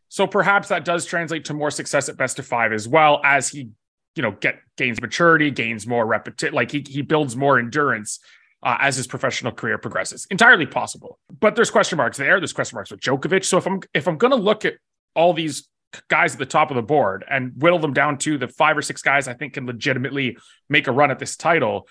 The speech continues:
I'm gonna take the thirteen to one with Sinner, right? I stay away from Djokovic and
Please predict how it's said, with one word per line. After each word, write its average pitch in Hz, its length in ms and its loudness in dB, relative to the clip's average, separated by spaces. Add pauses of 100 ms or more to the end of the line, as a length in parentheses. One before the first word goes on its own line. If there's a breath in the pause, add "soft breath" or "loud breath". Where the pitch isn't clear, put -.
(120)
I'm 202 120 -2
gonna 294 120 0
take 269 200 0
the 233 80 2
thirteen 208 420 0
to 156 60 2
one 135 420 0
with 131 160 -4
Sinner, 160 420 -2 (220)
right? 135 240 2
I 147 120 0
stay 156 360 0
away 143 300 -4
from 202 180 -8
Djokovic 151 600 -6
and 139 460 0